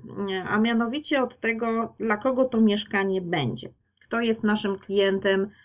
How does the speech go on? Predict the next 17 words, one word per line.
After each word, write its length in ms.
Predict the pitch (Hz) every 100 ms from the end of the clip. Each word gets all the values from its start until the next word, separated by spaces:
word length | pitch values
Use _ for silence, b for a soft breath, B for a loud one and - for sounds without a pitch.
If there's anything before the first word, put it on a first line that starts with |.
| B B
potencjalnym 760 | - 196 202 196 208 196 190 180
najemcą? 600 | 180 170 147 131 - -
Czy 120 | -
robimy 400 | 202 208 226 226
to 120 | 220 196
pod 200 | 190 -
kątem 400 | 180 190 185 190
studentów, 680 | - 175 160 156 156 -
czy 120 | - 214
robimy 360 | 226 208 196
to 120 | 190
pod 200 | 185 175
kątem 520 | - 180 185 190 185 190 B B B _ _ - 196
młodych 340 | 190 190 190
ludzi, 300 | 185 185 190
ale 200 | 180 180
pracujących 960 | 180 175 175 180 175 180 185 175 -